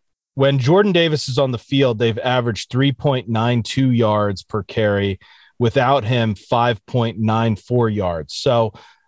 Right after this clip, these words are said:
um, you know, a significant difference. And, you know, I don't know, uh, honestly, I don't know that this was Fletcher Cox's best game, um, just by the eye test. I, I think,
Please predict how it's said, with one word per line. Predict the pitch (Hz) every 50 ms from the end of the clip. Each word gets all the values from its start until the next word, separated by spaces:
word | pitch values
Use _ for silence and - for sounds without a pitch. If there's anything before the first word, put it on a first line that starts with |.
| -
um, | - 120 113 117 113 113 123 123 -
you | 139 143 139
know, | 135 127 139 -
a | 135 123
significant | - - - 135 135 196 285 330 - 320 233 - - 151 120 -
difference. | - 147 151 - - - 123 113 110 107 101 - - - -
And, | 131 127 127 127 123 123 120 - _ _ _ _ _ _ -
you | 131
know, | 135 143 -
I | - 208
don't | 262 294 285 190
know, | 185 175 180 180 175 170
uh, | - 147 151 143 -
honestly, | 139 151 190 202 175 - - 170 147 143
I | 151
don't | 190 247 233 165
know | 143 143
that | 139 123 -
this | - 131 - - -
was | 104 -
Fletcher | - 123 120 110 - 117 95
Cox's | - - 113 113 120 - - -
best | - 135 127 120 - - -
game, | 135 127 123 123 123 127 131 131 123 _ -
um, | 117 110 107 104 104 104 101 101 101 95 82
just | - 110 101 - - _ _ -
by | 117 110 104 104
the | 110 -
eye | - 107 113 113 113
test. | - - 123 117 117 117 110 - -
I, | 107 110 107 -
I | 120 123
think, | 123 - - 160 147 127 -